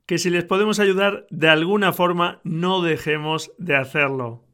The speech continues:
Y me acompañan en este episodio Marta Iraola como coordinadora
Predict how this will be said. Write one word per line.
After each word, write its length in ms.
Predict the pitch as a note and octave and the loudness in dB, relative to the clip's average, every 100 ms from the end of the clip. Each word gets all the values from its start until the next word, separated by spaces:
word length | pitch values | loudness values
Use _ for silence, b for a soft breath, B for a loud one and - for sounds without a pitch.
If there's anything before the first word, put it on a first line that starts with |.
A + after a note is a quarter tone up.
| _ _ _ _ _ | _ _ _ _ _
Y 140 | F3 | -2
me 120 | F3+ G3+ | 0 0
acompañan 720 | G3 F#3 F#3 F3 F3+ F3+ F3+ | 0 0 2 2 2 -2 -4
en 200 | D3+ D3+ | -4 0
este 300 | F3 F3+ F3 | 0 0 -2
episodio 680 | D3 D3+ B2+ D3+ D3+ D3+ - | -4 -6 -4 -4 0 -2 -4
Marta 480 | D3+ E3 G#3 G3+ G3 | -6 0 0 0 0
Iraola 600 | F3 C#3+ C3+ D3 D3+ D3+ | 2 2 2 2 0 -2
como 300 | - D3+ D3 | -4 -6 -6
coordinadora 960 | C3+ C#3+ C#3 C#3 C3+ C3+ F#3 F3+ C3+ | -4 -4 -4 -6 -4 -2 2 2 0